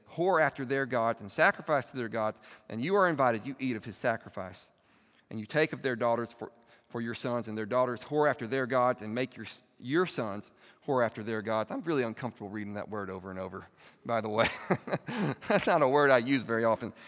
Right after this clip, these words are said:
There's a strong, uh, strong word here in the text, uh, for committing adultery. You know. "You shall not," or "prostitution," whatever, "you shall not make for yourself any gods of cast metal."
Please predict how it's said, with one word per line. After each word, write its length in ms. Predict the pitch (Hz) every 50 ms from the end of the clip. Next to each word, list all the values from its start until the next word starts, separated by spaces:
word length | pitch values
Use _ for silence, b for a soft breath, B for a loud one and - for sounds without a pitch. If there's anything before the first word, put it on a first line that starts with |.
| B B B B -
There's 140 | 151 151 156
a 60 | 156
strong, 460 | - - 185 180 185 185 175 151 151
uh, 280 | 156 156 151 143 - -
strong 300 | - - 160 160 156 147
word 220 | 143 143 139 123
here 300 | 120 123 117 113 107 120 - -
in 100 | 120 117
the 80 | 110 110
text, 380 | - 127 113 104 - - -
uh, 200 | 71 104 110 107 b b b b b _ - - 135 - -
for 100 | 165 131 - - -
committing 300 | - 165 180 175 165 156
adultery. 540 | 143 135 120 135 135 117 - - 107 90 85 92 - -
You 60 | 98
know. 200 | 95 92 85 - _ _ _ _ _ _ _ _ _ _ _ _ _ _ _ _ _ _ _ _ _ _ _ b b b b b b b
"You 140 | - 156 -
shall 160 | - 175 151
not," 460 | 160 175 190 185 - - - - - -
or 100 | 123 123
"prostitution," 600 | - 170 151 127 - - 120 - 143 123 - 110
whatever, 200 | 120 131 127 120
"you 100 | 139 175
shall 140 | 175 - 156
not 220 | 147 170 190 - 147
make 200 | 160 180 170 -
for 120 | - 160
yourself 380 | 147 151 131 - 147 131 - -
any 340 | - 170 170 165 170 165 165
gods 480 | 151 - 143 143 135 135 131 127 - -
of 120 | 127 - -
cast 400 | 135 123 117 113 110 - - 113
metal." 380 | 107 110 101 92 92 87 87